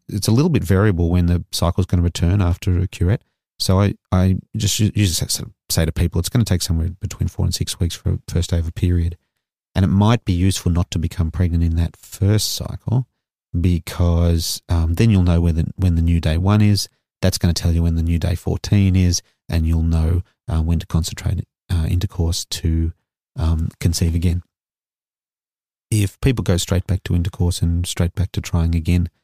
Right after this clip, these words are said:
then it's just wise that if they haven't conceived, if they haven't had a period, um, by that six-week mark, it's just worth checking that you're not already pregnant again, because ovulation comes first before menstruation, and you might, you might have already conceived again. I've certainly seen that several times.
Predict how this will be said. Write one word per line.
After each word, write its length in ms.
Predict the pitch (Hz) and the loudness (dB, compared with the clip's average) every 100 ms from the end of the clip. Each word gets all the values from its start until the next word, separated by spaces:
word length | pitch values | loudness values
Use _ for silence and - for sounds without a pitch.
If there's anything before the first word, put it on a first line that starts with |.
| _ _ _ | _ _ _
then 140 | - 92 | 0 0
it's 80 | - | 0
just 260 | 98 - | -2 0
wise 280 | 87 85 - | 0 0 -2
that 60 | 104 | -4
if 80 | |
they 120 | - 90 | -2 0
haven't 200 | 85 85 | 0 -2
conceived, 460 | 87 82 92 85 - | -2 -2 0 0 0
if 220 | 107 - | -2 0
they 100 | 101 | 2
haven't 160 | 98 92 | 2 2
had 80 | 87 | 0
a 60 | |
period, 480 | - 90 92 90 82 _ _ _ _ - | -2 -2 0 0 -4 _ _ _ _ -6
um, 460 | 87 85 85 101 - _ | -2 0 2 0 -6 _
by 260 | - 90 98 | -2 2 4
that 200 | 95 82 | 2 0
six-week 460 | - - - - - | -4 -6 -4 -6 -6
mark, 260 | 87 82 - | -6 -6 -4
it's 120 | - | -2
just 200 | 95 - | -2 -2
worth 140 | - | -4
checking 300 | - 90 - | -2 -4 -4
that 80 | 82 | -4
you're 80 | 85 | -2
not 100 | 85 | -2
already 460 | 95 - 104 101 | -2 0 2 2
pregnant 400 | 90 - - 90 | 0 -4 -4 -4
again, 240 | 85 - - _ _ _ _ _ - | -6 -6 -10 _ _ _ _ _ -4
because 680 | 87 - 85 82 82 82 90 | -4 0 2 2 2 2 0
ovulation 480 | 85 82 85 - | 0 -2 -4 -4
comes 220 | 80 82 - | -4 -4 -2
first 280 | 87 90 | 0 0
before 260 | - - 87 | -2 -4 -2
menstruation, 560 | 85 85 - 87 - 82 | 0 -2 -2 -2 -2 -2
and 100 | 82 | -2
you 60 | |
might, 240 | 82 - - _ _ | -2 -4 -8 _ _
you 60 | 80 | -4
might 120 | 82 | -2
have 100 | 95 | -2
already 360 | - - 92 95 | -4 -6 -6 -8
conceived 500 | - 95 - - - | -8 -10 -6 -6 -6
again. 160 | 90 | -4
I've 100 | - | -4
certainly 260 | - - 101 | -4 -4 -4
seen 220 | - 87 | -4 -4
that 160 | 82 - | -4 -4
several 260 | - 87 87 | -6 -8 -8
times. 520 | - 87 87 - | -6 -6 -8 -10